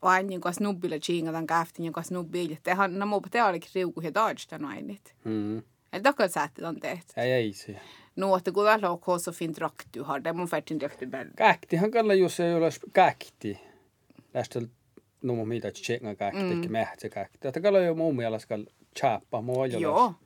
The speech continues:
Speaker 1: tante kalla teuske. Mut ei tunnukaan lihkä tsiingalan.
Speaker 2: Ei tää lähkä, mutta, mutta tulee vaara juuri millä tsiingan.
Speaker 1: Joo.
Speaker 2: Nää kun mehtse kähti nahka patsili, että on, että on paaru kupihtus, tää on
Speaker 1: Mm.
Speaker 2: liekkas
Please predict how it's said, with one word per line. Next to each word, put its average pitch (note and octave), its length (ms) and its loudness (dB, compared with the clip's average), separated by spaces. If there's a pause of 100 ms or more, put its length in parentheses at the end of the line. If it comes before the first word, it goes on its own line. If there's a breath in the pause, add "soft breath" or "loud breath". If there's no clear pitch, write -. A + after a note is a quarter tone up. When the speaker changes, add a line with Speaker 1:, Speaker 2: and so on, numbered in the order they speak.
(100)
Speaker 1:
tante D#3+ 260 -2
kalla D4 240 4
teuske. D#3+ 460 -6 (340 soft breath)
Mut E3+ 160 -6
ei E3+ 60 -2
tunnukaan A3+ 320 0
lihkä E3+ 340 -6 (220)
tsiingalan. E3+ 840 -4
Speaker 2:
Ei - 80 -8
tää G3+ 180 -4
lähkä, F3+ 300 2
mutta, C3 280 -4 (600)
mutta C3 320 -4
tulee C3 260 2
vaara G2+ 200 -2
juuri G2+ 380 -8
millä G2+ 320 -8
tsiingan. G2 460 -10 (160)
Speaker 1:
Joo. F#3+ 360 -8 (420)
Speaker 2:
Nää C3 140 -2
kun C3 120 -2
mehtse C3+ 380 0
kähti G#2 560 -6
nahka G#2 480 -10
patsili, G#2 400 -8
että A2 180 -8
on, C3+ 120 -4 (1400)
että D3 160 -2
on E3+ 120 6
paaru D#3 260 8
kupihtus, G2+ 460 -8
tää A2+ 140 -4
on C#3+ 120 0
Speaker 1:
Mm. C3 200 0
Speaker 2:
liekkas - 760 -2